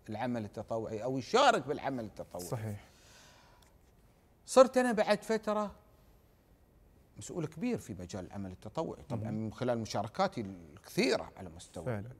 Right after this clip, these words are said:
Speaker 1: الدولة والمستوى العربي والعالمي.
Speaker 2: مهم.
Speaker 1: بعدها فترة أهلت أني أنا أكون مدير كبير ل العمل التطوعي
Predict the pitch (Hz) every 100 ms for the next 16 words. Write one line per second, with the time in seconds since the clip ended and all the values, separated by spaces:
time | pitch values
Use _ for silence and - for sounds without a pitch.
0 | - 87 110 95 87 80 101 101 101 117
1 | 107 101 113 120 120 113 110 110 120 113
2 | 110 113 110 160 151 87 82 - - 131
3 | 107 104 147 170 233 220 - 226 214 208
4 | - 156 110 156 208 - 104 110 117 110
5 | 113 - 147 147 - - - - 117 123
6 | 165 170 - 160 254 - - - - -
7 | - - - - - - - - 104 113
8 | 113 - - - - 120 113 107 - 104
9 | 104 95 -